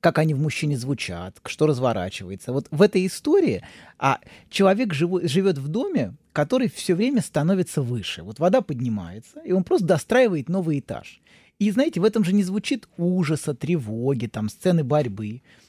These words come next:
Он к-, не пытается удержать прошлое руками, не обвиняет там стихию, не вопрошает, почему это со мной, а, вот, почему именно со мной. Не спорит с водой.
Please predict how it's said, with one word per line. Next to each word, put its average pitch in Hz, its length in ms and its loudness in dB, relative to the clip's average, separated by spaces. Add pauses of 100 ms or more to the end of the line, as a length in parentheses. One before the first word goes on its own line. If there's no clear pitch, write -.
(200)
Он 208 200 6 (280)
к-, - 100 -16 (120)
не 190 100 6
пытается 214 560 2
удержать 147 420 0
прошлое 147 420 0
руками, 104 460 -2
не 165 140 2
обвиняет 151 600 0
там 113 140 -6
стихию, 117 640 -10
не 127 120 -4
вопрошает, 156 680 2
почему 175 480 0
это 170 200 2
со 202 200 2
мной, 151 680 0 (420)
а, 120 160 -2
вот, 123 380 -4
почему 185 360 4
именно 175 440 4
со 143 200 -4
мной. 143 400 -4 (420)
Не 240 140 0
спорит 202 440 -4
с - 60 -20
водой. 151 460 -4